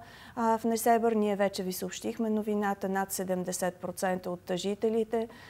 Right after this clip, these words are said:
на Обзор и съставните селища гласуваха за отделяне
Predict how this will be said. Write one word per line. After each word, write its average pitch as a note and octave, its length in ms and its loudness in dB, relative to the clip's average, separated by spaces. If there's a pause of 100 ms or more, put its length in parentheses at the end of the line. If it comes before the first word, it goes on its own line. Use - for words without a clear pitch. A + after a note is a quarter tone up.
(160)
на A3 140 4
Обзор A3 320 8
и G#3+ 80 6
съставните G#3+ 680 2
селища G3+ 580 0 (260)
гласуваха A#3 720 4 (180)
за G#3 440 6 (320)
отделяне G#3 800 4